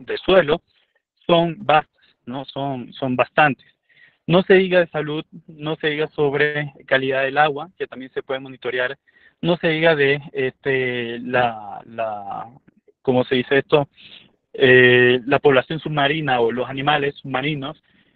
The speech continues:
porque esto también determina a la larga dónde van a estar ubicados, pues, los bancos de, de, de atún,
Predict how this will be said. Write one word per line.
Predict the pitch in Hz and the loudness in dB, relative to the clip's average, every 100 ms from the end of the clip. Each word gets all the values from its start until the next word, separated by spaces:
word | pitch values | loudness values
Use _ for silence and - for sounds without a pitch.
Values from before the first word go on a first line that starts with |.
| _ | _
porque | 160 147 151 | -2 0 2
esto | 156 180 | 0 -2
también | 156 147 156 | -4 -4 -6
determina | 160 147 123 147 160 | -2 -2 -2 -2 -2
a | 147 | 0
la | 135 | 2
larga | 139 139 143 135 | 2 2 0 0
dónde | 143 151 156 | -4 -4 -4
van | 143 | -4
a | 143 | -8
estar | - 143 | -6 -6
ubicados, | 135 - 135 135 143 - - _ | -6 -2 0 0 0 -6 -16 _
pues, | 131 123 | -2 -2
los | 123 120 113 | -2 -4 -2
bancos | 139 139 135 127 | -2 -2 -6 -4
de, | 123 117 | -2 -2
de, | 113 117 110 | -4 -6 -6
de | 110 | -4
atún, | 117 - 170 160 | -4 0 -2 -2